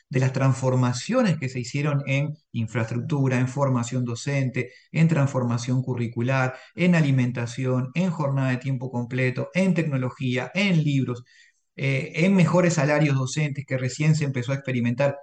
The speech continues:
ese mismo año. Por eso, y ahí está el dato positivo de esta edición dos mil dieciocho. Dado que esta es la cohorte, la generación que cambia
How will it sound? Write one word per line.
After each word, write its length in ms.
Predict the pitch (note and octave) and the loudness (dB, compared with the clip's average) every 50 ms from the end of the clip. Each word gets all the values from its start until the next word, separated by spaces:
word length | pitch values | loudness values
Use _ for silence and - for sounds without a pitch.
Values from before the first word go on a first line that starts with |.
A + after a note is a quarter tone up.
| - _ _ - | -16 _ _ -2
ese 320 | E3 E3+ E3 D#3+ D#3+ C#3+ | 0 0 0 0 0 -2
mismo 380 | C#3+ C#3+ C#3 C3 C3+ B2+ B2 A#2 | 0 0 0 0 0 0 -2 -2
año. 240 | G#2+ G#2 G#2+ A2 A2+ - - _ _ _ _ | -4 -4 -6 -8 -10 -14 -20 _ _ _ _
Por 160 | - D3+ E3+ | -2 0 0
eso, 220 | G#3 G#3 A#3+ A#3+ G#3+ | 0 0 0 0 0
y 160 | E3+ E3 C#3+ | 0 2 2
ahí 240 | C3 C3+ D#3+ F#3+ G#3 | 2 2 2 2 0
está 400 | F3+ - - D#3+ D#3+ - - - - | 0 0 0 0 0 0 -2 -4 -6
el 160 | C3 B2+ C3+ | -6 -4 -2
dato 360 | C3+ D3+ E3 D#3+ E3 E3 D#3+ | 0 0 0 0 0 0 -2
positivo 720 | D#3 C3+ C3 B2+ - C3 A#2 - - A3 A#3 G#3+ C#3+ A#2 A#2 | -2 -4 -6 -4 -6 -8 -6 -4 -2 -2 0 0 -2 -2 -2
de 100 | A#2 A#2+ | -4 -4
esta 200 | A#2+ A#2+ C3 A#2 | -4 -4 -4 -4
edición 400 | A2+ B2 B2 A2+ - - B2 A#2+ | -2 -4 -4 -6 -6 -4 -4 -2
dos 160 | B2 A#2+ A2+ | -2 -2 -2
mil 160 | B2 B2 B2 A#2 | -2 -2 -2 -2
dieciocho. 580 | A#2 A#2 A2+ - A2 G2 F#2 F#2 - G#2 - _ - - - - _ _ | -2 -4 -6 -6 -8 -8 -8 -10 -12 -16 -20 _ -20 -20 -20 -20 _ _
Dado 420 | - C3 D#3+ F#3 G#3+ A#3 A3+ F#3 | 0 2 2 4 4 4 2 2
que 140 | D#3 E3 E3+ | 2 2 2
esta 200 | F3+ E3 - F3 F3 | 2 2 2 2 4
es 120 | F3 E3 | 4 4
la 220 | E3 D3+ C#3+ - | 4 2 2 0
cohorte, 500 | - G#2+ A2+ C#3 E3 D#3 C3+ - - G#2+ | 0 0 2 2 2 2 0 -2 -4 -6
la 140 | G#2+ G#2+ A2 | -6 -8 -6
generación 760 | - A#2 A2+ A2 G#2+ G#2 A2 - - D#3+ F3+ F#3+ F#3 D#3+ C3 | -6 -4 -4 -4 -4 -6 -6 0 2 4 4 6 4 4 2
que 300 | - A2 G#2+ A2 A2 - _ _ - _ _ _ _ | 0 -2 -4 -6 -8 -10 _ _ -20 _ _ _ _
cambia 760 | - E3 F3+ G3+ G3 E3+ C3+ B2 B2 A#2+ A2+ A2+ A#2 - - | 2 4 4 6 6 6 6 6 4 2 0 -2 -4 -8 -14